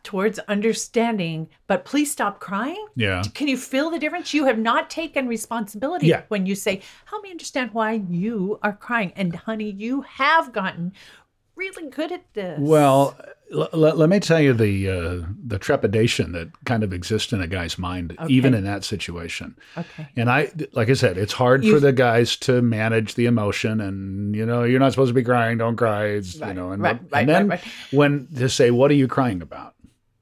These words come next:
Speaker 1: Mm-hmm.
Speaker 2: Okay,
Speaker 1: And now
Speaker 2: that's
Speaker 1: he's, he's opening up to lay it on me.
Speaker 2: Yes,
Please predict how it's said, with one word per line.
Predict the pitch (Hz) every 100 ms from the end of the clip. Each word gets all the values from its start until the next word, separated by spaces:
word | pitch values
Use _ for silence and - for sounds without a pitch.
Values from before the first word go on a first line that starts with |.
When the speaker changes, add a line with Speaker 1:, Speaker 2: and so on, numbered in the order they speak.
| -
Speaker 1:
Mm-hmm. | 151 -
Speaker 2:
Okay, | - 85 - -
Speaker 1:
And | 185
now | 190
Speaker 2:
that's | 226 214
Speaker 1:
he's, | 233
he's | 220 247 220 -
opening | 226 220 196
up | 185 185
to | - 165
lay | 175 170
it | 165
on | 160 147
me. | 139 123 - -
Speaker 2:
Yes, | 104 - - -